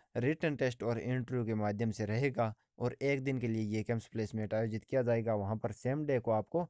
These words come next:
वहाँ पर फाइनल रिजल्ट बता दिया जाएगा। जॉब की लोकेशन है वो पहले बता दी गई, हालोल गुजरात रहेगी।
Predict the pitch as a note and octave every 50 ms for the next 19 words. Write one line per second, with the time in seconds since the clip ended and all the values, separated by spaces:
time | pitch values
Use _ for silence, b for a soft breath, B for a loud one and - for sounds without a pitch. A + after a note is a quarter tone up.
0 | b b b b b b - A2 G2+ A2 A2 - E3 G#3 F#3 - _ _ _ _
1 | _ _ _ _ _ _ - A#2 A#2+ A#2+ B2 A#2+ A#2 A2+ A#2 A#2 C3+ D3+ F#3 F#3+
2 | G3 - - A#2 G#2 - A2+ G#2+ G2+ G#2 G#2 G#2 G2 G2 G2 F#2+ F#2+ F#2 F#2 F2
3 | F2+ F#2+ - _ _ _ _ _ _ _ _ _ b b b b b b - G#2+
4 | A2 G#2+ B2+ D#3+ F3 F3+ F3 D3 C#3+ C#3 C3 C#3+ C3 - C3+ C3+ C3 B2+ B2 -
5 | - A2 G#2+ A2 G#2+ A2+ A2+ - B2+ C3+ C3+ C#3 C#3 B2+ C3+ C3+ B2+ A2+ G#2+ G#2+
6 | A2 A2+ A2 G#2+ G#2 A2+ G#2+ A#2 A#2 C3+ C#3 C#3 - C#3 C3+ C3+ C#3 C3+ - C#3+
7 | C#3 C#3